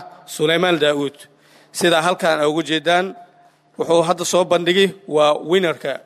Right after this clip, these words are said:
guulaystaha uu soo bandhigaa. Qaybta hoose markaad tagtid ayuu wuxuu noo sheegaa siday u kala guulaysteen. Waxaa ugu horeeyo Axmed Salaad Maxamuud. Axmed Salaad Maxamuud,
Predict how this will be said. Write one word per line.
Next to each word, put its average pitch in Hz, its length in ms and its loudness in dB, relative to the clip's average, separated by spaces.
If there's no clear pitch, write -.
guulaystaha 160 500 -6
uu 147 100 -4
soo 139 140 -8
bandhigaa. 127 400 -10
Qaybta 190 320 -2
hoose 160 300 0
markaad 170 260 -2
tagtid 185 300 -6
ayuu 160 260 2
wuxuu 147 160 0
noo 160 120 2
sheegaa 190 440 2
siday 185 320 2
u 180 60 -2
kala 170 200 0
guulaysteen. 147 520 -8
Waxaa 151 260 2
ugu 202 120 2
horeeyo 185 480 4
Axmed 180 380 -4
Salaad 175 580 -2
Maxamuud. 151 540 0
Axmed 190 340 0
Salaad 190 360 0
Maxamuud, 180 560 0